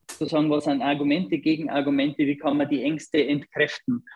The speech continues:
Und das aber dann schon über diese Kanäle zu spielen, also nicht nur die Postwurfsendung,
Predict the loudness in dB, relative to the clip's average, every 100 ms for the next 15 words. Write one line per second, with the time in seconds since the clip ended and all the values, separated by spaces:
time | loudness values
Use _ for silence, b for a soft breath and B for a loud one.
0 | B 2 6 4 6 6 6 6 6 6
1 | 6 6 6 4 4 4 2 2 2 4
2 | 6 4 4 0 -2 2 2 4 2 2
3 | 2 0 0 -4 -4 0 4 4 2 _
4 | -2 -2 2 2 2 2 0 2 2 6
5 | 6 6